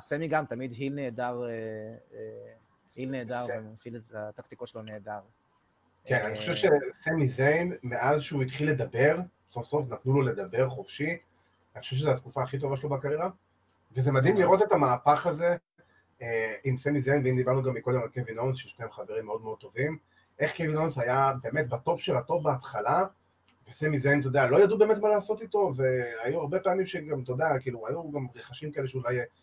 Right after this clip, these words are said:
Speaker 2: הוא יעזוב, או שיפטרו אותו בצורה כזו או אחרת, ופתאום אתה רואה את סמי זיין בא, והופך להיות המע-, האיש המעצבן שטוענים שהוא מאחורי
Speaker 1: כן.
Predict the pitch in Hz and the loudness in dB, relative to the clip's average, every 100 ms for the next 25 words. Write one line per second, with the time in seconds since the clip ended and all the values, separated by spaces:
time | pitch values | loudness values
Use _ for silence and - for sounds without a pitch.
0 | _ - 123 107 117 208 151 127 120 - | _ -2 0 0 4 6 4 -2 -8 -16
1 | - 226 247 175 127 - 104 - 113 - | -6 -4 -2 -4 -4 -8 -10 -8 -8 -8
2 | 113 117 - 202 202 180 - _ - - | -8 -6 -2 0 2 0 -4 _ -20 -20
3 | _ _ _ - 120 233 294 247 214 226 | _ _ _ -12 -8 -2 2 4 8 6
4 | - - 202 208 175 160 143 127 113 113 | 4 0 0 2 2 2 2 4 4 2
5 | 120 113 _ _ _ _ - - 208 175 | -4 -8 _ _ _ _ -14 -2 0 2
6 | 196 190 147 - - _ 127 147 196 123 | 2 4 2 0 -4 _ -4 -2 0 0
7 | 127 131 135 147 143 131 123 127 135 135 | -2 -2 0 0 -4 -2 -2 0 -2 -4
8 | 127 110 107 104 - 127 | -6 -6 -6 -8 -4 -4